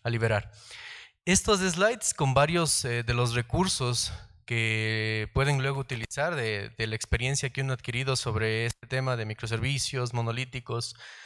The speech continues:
y serverless, los puedo, los voy luego a colocar, así si tienen cuenta de Twitter y me siguen, yo luego doy el link para que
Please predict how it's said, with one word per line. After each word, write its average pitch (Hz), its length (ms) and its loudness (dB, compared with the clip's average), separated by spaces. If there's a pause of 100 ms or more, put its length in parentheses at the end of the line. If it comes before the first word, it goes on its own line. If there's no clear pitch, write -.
(260)
y 117 220 -2
serverless, 202 560 2
los 139 160 -6
puedo, 135 300 2
los 127 160 0
voy 143 160 4
luego 143 240 0
a 131 60 -6
colocar, 131 360 2
así 135 380 -2
si 120 300 -6
tienen 143 300 0
cuenta 147 260 0
de 135 40 0
Twitter 160 300 -4
y 143 40 -4
me 135 120 0
siguen, 190 340 0
yo 143 140 -2
luego 131 280 -6
doy 123 200 -6
el 120 80 -8
link 127 260 -12 (200)
para 113 160 -10
que 113 340 -8